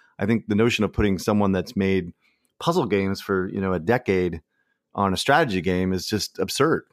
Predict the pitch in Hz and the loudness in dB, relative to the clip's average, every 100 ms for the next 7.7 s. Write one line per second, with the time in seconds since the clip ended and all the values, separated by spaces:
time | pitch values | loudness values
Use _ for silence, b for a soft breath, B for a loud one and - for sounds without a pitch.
0 | - 90 104 123 - 160 160 139 92 123 | -8 -4 -2 -2 -4 -2 -2 0 0 0
1 | 151 78 80 98 113 76 67 - - 98 | 0 -2 -4 -6 -6 -4 -6 -8 -6 -6
2 | 117 113 - 156 143 135 135 127 107 113 | -4 -6 -2 0 0 0 0 0 0 0
3 | - 151 113 101 127 92 92 87 120 117 | 0 0 0 -2 -2 -4 -6 -4 -4 -4
4 | b b _ _ 139 147 147 117 - 147 | b b _ _ 0 2 0 0 0 0
5 | 151 104 82 - _ _ _ - 110 101 | 2 2 -2 -10 _ _ _ -8 -4 -2
6 | 92 95 92 _ _ _ _ _ _ _ | 0 -2 -4 _ _ _ _ _ _ _
7 | _ _ _ 101 98 95 95 | _ _ _ -8 -8 -8 -12